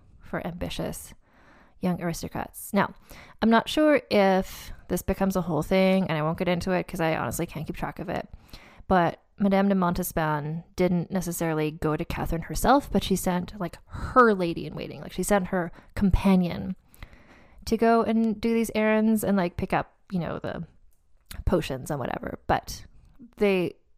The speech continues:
seem to have had some sort of business relationship. So allegedly, Catherine and Madame de Montespan, well, Madame de Montespan got Catherine to call on the devil and pray to him for the king's love.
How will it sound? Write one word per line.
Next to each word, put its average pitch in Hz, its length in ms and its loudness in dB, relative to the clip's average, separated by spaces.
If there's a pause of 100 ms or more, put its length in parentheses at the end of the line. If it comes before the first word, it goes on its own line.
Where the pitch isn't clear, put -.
(200)
seem 269 380 2
to 247 180 0
have 202 220 0
had 156 260 -2
some 160 220 -6
sort - 160 -4
of - 220 -10
business 156 380 -4
relationship. - 520 -10 (1000)
So - 280 0
allegedly, 220 1120 2 (1600)
Catherine 208 680 2 (420)
and 185 100 2
Madame 175 240 2
de 185 60 4
Montespan, 165 580 -2 (340)
well, - 220 4
Madame 226 240 8
de 226 60 2
Montespan 196 420 4
got - 220 4
Catherine 170 380 0
to 165 80 -6
call 208 260 6
on 220 100 6
the 214 80 4
devil 165 460 2
and 156 180 -4
pray 208 160 4
to 208 80 4
him 196 220 4
for 190 80 0
the 180 100 -4
king's 165 300 -8
love. - 320 -6